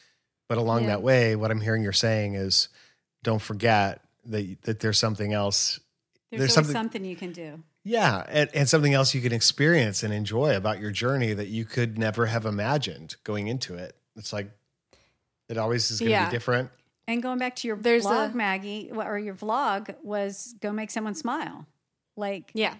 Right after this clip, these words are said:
Speaker 2: I love
Speaker 3: such
Speaker 2: that.
Speaker 3: an easy thing to do that makes such an impact on people, especially if you think
Speaker 2: And
Speaker 3: about
Speaker 2: yourself. It helps you
Speaker 3: Yeah.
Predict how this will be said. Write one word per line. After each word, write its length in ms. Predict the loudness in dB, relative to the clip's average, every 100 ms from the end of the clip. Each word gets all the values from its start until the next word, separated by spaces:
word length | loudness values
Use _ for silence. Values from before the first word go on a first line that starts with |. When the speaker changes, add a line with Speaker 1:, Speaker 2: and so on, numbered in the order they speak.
| _ _ -14 -12 -4
Speaker 2:
I 60 | -2
love 180 | 0 -2
Speaker 3:
such 100 | -4
Speaker 2:
that. 180 | -10 _
Speaker 3:
an 240 | -4 -4 -8
easy 800 | -8 -6 -4 -6 -8 -8 -10 -12 -10
thing 320 | -8 -6 -6
to 180 | -8 -10
do 640 | -8 -6 -4 -4 -6 -10 -14 -20 _ _
that 240 | -10 -8 -6
makes 340 | -8 -8 -8
such 580 | -10 -8 -6 -6 -6 -10 -8
an 160 | -8
impact 580 | -8 -8 -6 -8 -8 -12
on 200 | -12 -12
people, 500 | -12 -14 -14 -18 -18 _ _ -12
especially 520 | -10 -6 -6 -6 -8
if 40 |
you 120 | -8
think 160 | -4 0
Speaker 2:
And 80 | 2
Speaker 3:
about 80 | 2
Speaker 2:
yourself. 480 | 2 4 4 4 -2
It 60 |
helps 340 | 0 0 0 -4
you 140 | -2
Speaker 3:
Yeah. 100 | 0